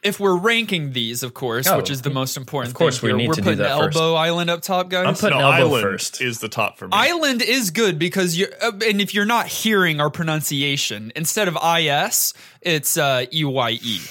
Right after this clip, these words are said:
Speaker 1: which also I S, Island, what? English?
Speaker 2: I don't know.
Speaker 1: But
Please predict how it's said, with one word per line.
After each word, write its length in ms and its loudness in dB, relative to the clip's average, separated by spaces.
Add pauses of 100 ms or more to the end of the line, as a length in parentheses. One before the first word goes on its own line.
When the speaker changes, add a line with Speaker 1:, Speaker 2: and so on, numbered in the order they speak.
(160)
Speaker 1:
which 160 2
also 300 2
I 260 2
S, 380 0
Island, 480 0 (180)
what? 500 -2 (220)
English? 460 -4 (180)
Speaker 2:
I 140 -6
don't 120 -10
know. 60 -2
Speaker 1:
But 340 2